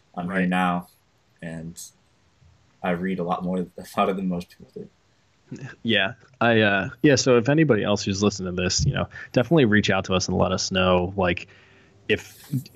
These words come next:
Speaker 2: do you think that's a good strategy? If your friends are reaching out to you, will you just tell them, you know, "Just buy a little bit and, and see what you think. And if you wanna learn more, I can help you out." Or do you think it's better to,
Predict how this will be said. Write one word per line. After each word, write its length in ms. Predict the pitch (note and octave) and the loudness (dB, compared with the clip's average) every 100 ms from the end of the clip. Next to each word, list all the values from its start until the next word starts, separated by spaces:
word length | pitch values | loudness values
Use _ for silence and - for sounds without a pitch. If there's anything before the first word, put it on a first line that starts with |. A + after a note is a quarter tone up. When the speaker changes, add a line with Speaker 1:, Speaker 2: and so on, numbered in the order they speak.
| A#2 | -4
Speaker 2:
do 140 | A2+ | 2
you 80 | A2+ | 2
think 180 | A#2 G#2+ | 4 2
that's 180 | G2+ G2+ | 2 0
a 40 | |
good 160 | G#2 F#2+ | -2 0
strategy? 500 | G#2+ G2 G2 G2+ F#2+ | 2 2 2 0 -2
If 140 | F2 | 2
your 120 | G#2 | 0
friends 400 | G2+ G2+ G2 G2 | 2 -2 -2 0
are 240 | F#2 F2 F2 - A#2 | 0 0 -2 -10 -8
reaching 340 | A2 G#2 G#2 | -2 0 2
out 180 | F#2+ F#2+ | 2 0
to 100 | G#2+ | -2
you, 160 | G2+ F#2+ | -4 2
will 120 | F#2 | 2
you 140 | F#2+ | 2
just 200 | G2 F#2+ | 0 -2
tell 200 | - G2+ | 0 0
them, 320 | G2 F#2+ F2+ F2 - - - _ | 2 0 -2 -12 -18 -20 -20 _
you 80 | A2 | -4
know, 80 | F#2 | -2
"Just 280 | F#2 F#2+ - | -2 -2 0
buy 220 | G#2 G2 | 4 4
a 80 | G2 | 4
little 240 | G2 G2+ | 4 2
bit 300 | G2 G2 F#2+ | 2 2 2
and, 280 | F2 F2 G2 - | -2 -6 -6 -4
and 160 | F#2 | 0
see 200 | - A2 | 2 4
what 180 | G2+ G2+ | 4 4
you 100 | F2+ | 2
think. 280 | - G2 F#2 | 0 -4 -2
And 100 | F2+ | -2
if 140 | - | 0
you 80 | G2 | 0
wanna 180 | F#2+ F#2 | 2 2
learn 220 | F#2 F2+ | 2 2
more, 240 | F#2 F#2 F2+ | 4 4 2
I 60 | |
can 120 | F2+ | -2
help 240 | F2+ G2+ G2 | 2 0 0
you 120 | G2 | -2
out." 220 | F#2 F#2+ - | 0 0 2
Or 420 | G2 F#2 F2+ F2+ _ A2 | 4 4 0 -6 _ 0
do 80 | A#2 | 2
you 60 | |
think 180 | G#2 G#2 | 2 0
it's 140 | F#2 - | -2 -2
better 340 | F#2+ F2+ F2 | 0 2 0
to, 280 | - F2 | 0 0